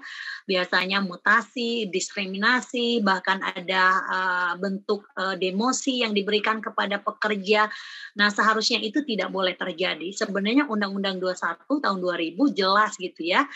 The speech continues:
tidak boleh siapapun yang melarang, eh, kaum buruh untuk membentuk atau tidak membentuk serikat buruh. Dan itu ada sanksi di pasal dua puluh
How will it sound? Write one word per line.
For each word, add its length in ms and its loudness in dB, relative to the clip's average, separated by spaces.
tidak 320 2
boleh 320 4
siapapun 880 0
yang 320 -4
melarang, 880 2
eh, 360 0
kaum 320 2
buruh 320 -4
untuk 320 -8
membentuk 560 -4
atau 400 0
tidak 320 -2
membentuk 400 -6
serikat 400 -10
buruh. 320 -12
Dan 160 0
itu 160 -4
ada 160 4
sanksi 400 2
di 160 -8
pasal 320 -4
dua 160 -2
puluh 0 -